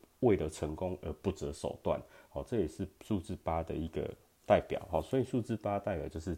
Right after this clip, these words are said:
掌控。好，那九呢？数字九呢？它是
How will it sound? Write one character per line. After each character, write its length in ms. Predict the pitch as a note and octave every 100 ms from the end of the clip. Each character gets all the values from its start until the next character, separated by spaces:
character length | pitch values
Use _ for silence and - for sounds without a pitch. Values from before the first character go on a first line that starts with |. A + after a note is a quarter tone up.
| -
掌 200 | - -
控。 240 | - F#2 D2+ - - - - - -
好， 320 | D#2 E2 - - - - _
那 200 | - - - -
九 340 | F#2 D2 C#2+
呢？ 160 | D#2 E2
数 220 | - B2
字 160 | B2+
九 260 | A#2 F2 D2
呢？ 180 | C#2+ D2+
它 120 | -
是 200 | F#2+ G#2